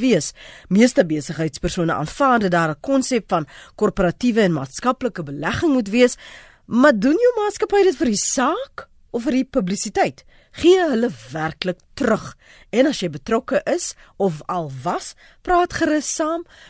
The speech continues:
Dalk is jy nie meer by die maatskappy nie, maar wil jy nog altyd, eh, gedeel het jou mening daaroor?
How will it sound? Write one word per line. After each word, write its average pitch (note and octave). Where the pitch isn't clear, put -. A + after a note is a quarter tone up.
Dalk G3
is A#3+
jy C#4+
nie C#4
meer A3+
by F#3
die F#3+
maatskappy F3
nie, C4
maar D#3
wil D#3
jy E3+
nog E3+
altyd, A#3
eh, F3
gedeel F#3
het G#3+
jou F3
mening F3
daaroor? F#3+